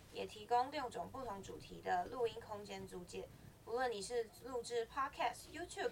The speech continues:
直播、线上课程、商品拍摄等等，一间录音室就能多元的使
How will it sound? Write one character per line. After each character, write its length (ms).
直 220
播、 280
线 220
上 200
课 220
程、 340
商 280
品 180
拍 220
摄 220
等 220
等， 140
一 80
间 260
录 160
音 140
室 260
就 220
能 200
多 200
元 180
的 80
使 200